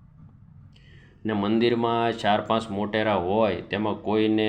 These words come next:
રજ હોય ને કોઈને તમ હોય. તે સૌ પોતાની પ્રકૃતિ પ્રમાણે સૂજે, બાકી તેમાં મોક્ષભાગી હોય, મોક્ષભાગી પણ હોય તેને મળવું, ને જેને સત્વગુણ પ્રધાન હોય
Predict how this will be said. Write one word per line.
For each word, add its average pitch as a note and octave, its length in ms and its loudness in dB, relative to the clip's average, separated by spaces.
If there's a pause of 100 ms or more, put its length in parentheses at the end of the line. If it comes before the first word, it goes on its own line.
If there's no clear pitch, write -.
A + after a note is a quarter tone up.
(100)
રજ G#2 340 -2
હોય G#2+ 360 2
ને G#2 140 -2
કોઈને G2+ 400 -2 (120)
તમ G#2+ 300 0
હોય. E2+ 300 -4 (2250)
તે A2 180 -8
સૌ A#2 280 2 (140)
પોતાની A2 460 -2
પ્રકૃતિ A2 560 -6
પ્રમાણે G#2 520 0 (300)
સૂજે, G#2 420 -4 (1300)
બાકી G#2 380 -4
તેમાં G#2+ 380 -2
મોક્ષભાગી G#2 800 -2
હોય, A2+ 480 2 (460)
મોક્ષભાગી A2 760 -2
પણ G#2 280 0
હોય G2+ 280 -2
તેને G#2 300 -2
મળવું, F#2+ 380 -2 (1000)
ને A#2 460 0
જેને A2 240 0
સત્વગુણ A2+ 680 -2
પ્રધાન G#2 420 -4
હોય G#2+ 320 0